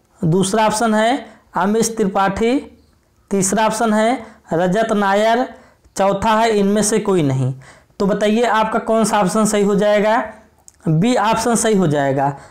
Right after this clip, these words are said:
अमीश त्रिपाठी, बी ऑप्शन सही हो जाएगा। रावण, रावण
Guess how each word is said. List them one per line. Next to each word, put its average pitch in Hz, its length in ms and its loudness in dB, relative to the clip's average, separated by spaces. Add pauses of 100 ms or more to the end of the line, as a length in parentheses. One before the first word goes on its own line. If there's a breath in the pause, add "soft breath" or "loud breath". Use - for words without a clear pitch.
(200 loud breath)
अमीश 208 420 0 (120)
त्रिपाठी, 185 840 -2 (400 soft breath)
बी 190 220 2
ऑप्शन 214 340 0
सही 202 200 0
हो 165 120 2
जाएगा। 139 440 0 (400 loud breath)
रावण, 190 600 0 (1800)
रावण 208 580 2